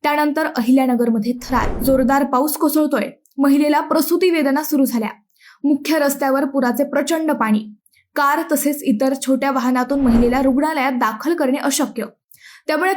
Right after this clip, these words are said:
खडी वाळू वाहतूक करणाऱ्या डंपरमध्ये बसवून पुराच्या पाण्यातून वाट काढत आणले रुग्णालयात. आई व लेकरू दोन्ही सुरक्षित आणि गावकऱ्यांनी टाळला निश्वास. हा थरार घडलाय शेवगावमधील खरडगाव येथे. खरडगाव येथील एका गर्भवती महिलेला प्रसूतीसाठी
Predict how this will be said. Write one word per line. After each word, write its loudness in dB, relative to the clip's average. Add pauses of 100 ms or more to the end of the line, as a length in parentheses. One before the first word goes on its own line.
खडी 2
वाळू 2
वाहतूक 0
करणाऱ्या 2
डंपरमध्ये 2
बसवून 0
पुराच्या -2
पाण्यातून -2
वाट 0
काढत 0
आणले 4
रुग्णालयात. 2 (640)
आई 2
व 2
लेकरू 2
दोन्ही 4
सुरक्षित 0 (120)
आणि 2
गावकऱ्यांनी 0
टाळला 2
निश्वास. 0 (220)
हा 0
थरार 2
घडलाय 2
शेवगावमधील 0 (320)
खरडगाव 2
येथे. -2
खरडगाव 0
येथील 2
एका 0
गर्भवती 2
महिलेला 4
प्रसूतीसाठी 0